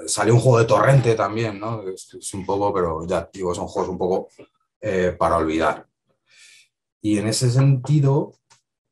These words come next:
eh, el, conecto con lo que decía al principio, que ahora mismo,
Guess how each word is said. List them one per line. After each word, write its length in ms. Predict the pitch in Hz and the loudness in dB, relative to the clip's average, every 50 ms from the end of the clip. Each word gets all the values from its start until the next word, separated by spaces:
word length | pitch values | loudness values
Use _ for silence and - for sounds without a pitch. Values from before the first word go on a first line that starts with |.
| _ _ _ - - _ _ _ _ | _ _ _ -20 -20 _ _ _ _
eh, 760 | 107 107 101 98 95 95 95 92 95 92 92 92 92 90 - | -8 -6 -6 -6 -4 -6 -6 -4 -4 -4 -6 -6 -6 -8 -8
el, 280 | 95 92 90 90 80 - - 90 - _ _ | -8 -8 -8 -8 -10 -12 -14 -18 -20 _ _
conecto 360 | - 101 101 101 - 135 123 | -8 -6 -6 0 2 4 6
con 100 | 123 123 | 6 6
lo 60 | 123 | 6
que 80 | 117 104 | 6 4
decía 180 | 101 - 127 | 4 4 2
al 80 | 127 131 | 2 2
principio, 400 | 117 104 104 - 139 127 120 101 | 2 -2 -2 -2 -2 -2 -2 -2
que 80 | 98 98 | -2 -4
ahora 400 | 95 - 98 98 101 107 117 120 | -4 -2 0 0 0 2 2 2
mismo, 500 | 120 131 135 135 123 117 123 127 127 | 2 2 2 2 0 0 -4 -6 -10